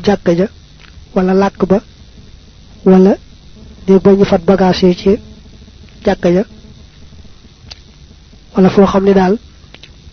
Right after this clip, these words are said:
bokkul ca biir jàkka ja ci boppam, bu fa nekkee di fa lixtikaaf moom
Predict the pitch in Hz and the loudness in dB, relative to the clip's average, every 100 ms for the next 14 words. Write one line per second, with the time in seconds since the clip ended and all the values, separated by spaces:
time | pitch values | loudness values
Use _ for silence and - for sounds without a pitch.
0 | - 196 - 196 - 190 156 220 208 196 | -2 -2 2 0 2 0 4 4 4 0
1 | 196 180 180 - 190 190 175 190 - - | 0 0 -2 0 0 0 -2 -6 -14 -20
2 | - - - - - - - - - - | -20 -20 -20 -20 -20 -20 -20 -20 -20 -20
3 | - 175 196 208 - 196 190 202 185 214 | -8 -2 0 0 0 0 2 2 2 0
4 | 196 185 - 185 | -2 -2 -2 -4